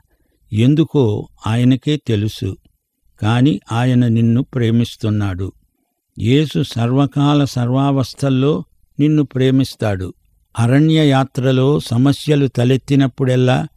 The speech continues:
మోషే ఎంత ప్రార్థించాడో జ్ఞాపకం చేసుకోండి. శత్రువు బెదిరించినప్పుడు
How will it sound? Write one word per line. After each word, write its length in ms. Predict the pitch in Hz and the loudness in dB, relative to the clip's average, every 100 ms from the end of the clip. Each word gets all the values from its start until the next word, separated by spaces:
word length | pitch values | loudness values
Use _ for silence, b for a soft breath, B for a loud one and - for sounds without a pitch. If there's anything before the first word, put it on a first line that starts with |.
| _ _ _ _ 104 | _ _ _ _ -2
మోషే 560 | 117 147 156 156 156 | 2 2 2 0 2
ఎంత 460 | 139 117 135 139 160 | 2 2 2 0 -4
ప్రార్థించాడో 1080 | 139 120 120 127 - 147 - 135 123 117 127 | -4 -4 -2 -2 0 0 2 0 0 0 0
జ్ఞాపకం 560 | 110 117 113 - 123 113 | -2 -4 -6 -2 -2 0
చేసుకోండి. 680 | 110 - - 110 104 117 143 _ _ _ _ _ _ | -4 -4 -4 -4 -2 -4 -6 _ _ _ _ _ _
శత్రువు 520 | - 123 120 160 160 | -2 -2 0 -2 0
బెదిరించినప్పుడు 1120 | 139 113 127 147 160 139 135 120 - 113 165 | 0 -2 0 0 0 0 -2 -2 -2 -4 -4